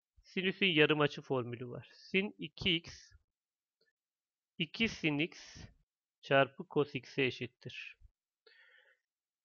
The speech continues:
Sadece sin x cos x'i verirse bu iki bunun altına bölü olarak gelir. Yani bunun başında iki olmadığı için iki olsaydı direkt sin otuz iki diyecektik buna.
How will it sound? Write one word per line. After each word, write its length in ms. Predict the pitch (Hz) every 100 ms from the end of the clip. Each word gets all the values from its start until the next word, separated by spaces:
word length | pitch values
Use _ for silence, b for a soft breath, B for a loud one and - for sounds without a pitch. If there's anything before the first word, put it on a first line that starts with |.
| _
Sadece 520 | - 175 240 247 226
sin 200 | - 175
x 220 | 190 -
cos 240 | - 156 147
x'i 320 | - - 123
verirse 600 | 127 160 - 233 240 185
bu 60 |
iki 280 | 160 - 165
bunun 180 | 147 147
altına 420 | 135 127 151 156
bölü 180 | 139 131
olarak 380 | 127 117 113 -
gelir. 440 | 123 127 - - -
Yani 220 | 156 160
bunun 200 | 175 170
başında 360 | 175 - 170 170
iki 240 | 160 180
olmadığı 340 | 196 208 156
için 280 | 131 - 156
iki 260 | 107 - 185
olsaydı 460 | 180 - 226 226
direkt 220 | 180 208 -
sin 200 | - 190
otuz 280 | 165 160
iki 240 | 156 - 127
diyecektik 580 | 117 127 117 - - -
buna. 240 | 120